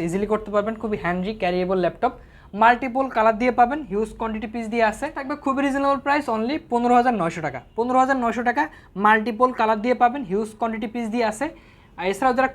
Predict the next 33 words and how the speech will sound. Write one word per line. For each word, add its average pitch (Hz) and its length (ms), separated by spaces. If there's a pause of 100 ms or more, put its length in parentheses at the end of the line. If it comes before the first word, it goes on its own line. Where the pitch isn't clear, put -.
কুরিয়ার 262 340
সার্ভিসে 262 320
ল্যাপটপগুলো 214 480
উইথড্র 214 280
করতে 226 220
যাচ্ছেন, 220 240
ল্যাপটপগুলো 220 500 (160)
প্রথমে 247 300 (120)
ভিডিও 190 240
কলে 220 160 (120)
দেখে 190 200 (160)
then 208 140 (100)
আপনি 190 140 (140)
কুরিয়ার 208 280 (100)
সার্ভিসে 208 320 (160)
চেক 226 200
ডেলিভারির 240 360
মাধ্যমে 247 260
ল্যাপটপগুলো 196 380
কিন্তু 220 160
উইথড্র 175 260
করতে 156 200
পারবেন। 127 220 (1120)
কর্পোরেট 269 440
সিরিজের 277 380
আরও 220 120 (100)
বেস্ট 214 260
একটি 240 200
কনফিগারেশন 208 560
ল্যাপটপ, 127 320 (600)
Lenovo 233 300 (140)
ThinkPad 226 380 (220)
টি 233 100